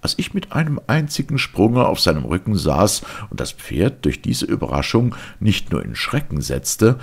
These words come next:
sondern es auch durch Anwendung meiner besten Reitkünste gänzlich zur Ruhe und Gehorsam brachte. Um dies den Damen noch besser zu zeigen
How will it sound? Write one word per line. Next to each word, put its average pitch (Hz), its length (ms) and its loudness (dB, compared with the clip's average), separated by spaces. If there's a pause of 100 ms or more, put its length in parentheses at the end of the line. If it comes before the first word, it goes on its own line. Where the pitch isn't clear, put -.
(260)
sondern 110 400 2
es 87 240 -2
auch 69 220 -2
durch - 260 -4
Anwendung 95 640 2
meiner 71 200 0
besten - 460 -2
Reitkünste - 720 -4
gänzlich 101 720 -2
zur - 200 0
Ruhe 65 360 -6
und - 260 -10
Gehorsam - 600 -4
brachte. - 480 -10 (1200)
Um 52 200 -12
dies 64 300 -6
den 62 220 -6
Damen 67 380 -4
noch 57 140 -8
besser - 340 0
zu 76 120 -2
zeigen 78 540 -2